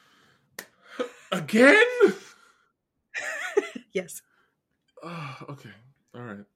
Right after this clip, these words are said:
Speaker 1: Jerry, get it together. Move on. All
Speaker 2: Get it
Speaker 1: right.
Speaker 2: together.
Speaker 1: So, this is gonna end up, <sighs> sorry.
Speaker 2: Sounds like my belly. <laughs>
Speaker 1: Uh, okay.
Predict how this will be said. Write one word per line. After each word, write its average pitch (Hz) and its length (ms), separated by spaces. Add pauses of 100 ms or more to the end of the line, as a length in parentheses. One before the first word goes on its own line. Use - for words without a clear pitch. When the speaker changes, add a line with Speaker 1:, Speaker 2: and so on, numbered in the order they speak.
(300)
Speaker 1:
Jerry, 101 340 (260)
get 95 120
it 98 80
together. 135 400 (140)
Move 113 160
on. 127 260 (1200)
All 175 60
Speaker 2:
Get - 20
it 175 100
Speaker 1:
right. - 120
Speaker 2:
together. 165 360 (100)
Speaker 1:
So, 151 340 (180)
this 123 160
is 131 60
gonna 127 240
end 117 160
up, 113 220 (880)
<sighs> - 800
sorry. - 280 (560)
Speaker 2:
Sounds 190 260
like 175 100
my 170 100
belly. 165 360 (400)
<laughs> - 800 (2750)
Speaker 1:
Uh, 113 500 (320)
okay. 110 220